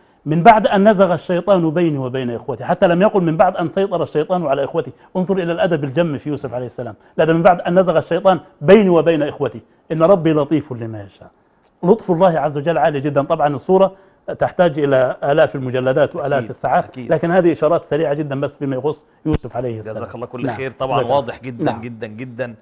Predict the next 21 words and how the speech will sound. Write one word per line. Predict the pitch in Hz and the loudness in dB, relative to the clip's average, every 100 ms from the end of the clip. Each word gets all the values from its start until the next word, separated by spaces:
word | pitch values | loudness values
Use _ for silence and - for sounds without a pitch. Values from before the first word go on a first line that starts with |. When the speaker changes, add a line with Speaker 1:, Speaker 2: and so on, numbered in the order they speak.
| _ _ _ | _ _ _
Speaker 2:
في | - 220 | -10 -2
بعض | 208 202 | 0 0
الناس | 165 165 190 131 | -2 -2 -4 -4
بتتكلم | 120 - 165 165 160 117 | -12 -12 -8 -6 -6 -10
عن | 143 | -12
الأرزاق، | 135 113 107 104 110 - _ _ | -12 -16 -18 -16 -16 -18 _ _
Speaker 1:
نعم. | 139 117 90 - | -8 -8 -8 -14
Speaker 2:
وإن | 120 131 120 | -12 -12 -14
في، | - 131 127 120 110 104 | -12 -10 -10 -10 -12 -12
آه، | 117 113 | -12 -12
ضيق | 123 135 139 | -10 -12 -12
في | - | -14
الرزق، | 127 127 127 - - | -10 -8 -10 -10 -12
وفي | 123 135 139 - - _ 180 208 | -10 -8 -8 -10 -18 _ -10 -4
لطف | 208 208 - | -4 -4 -8
ربنا | 143 127 - 147 | -6 -6 -8 -10
سبحانه | 139 - 165 | -12 -12 -10
وتعالى | 139 110 156 147 | -10 -8 -6 -4
حتى | 180 - | -6 -6
في | 151 | -10
الرزق. | 127 123 151 | -10 -10 -12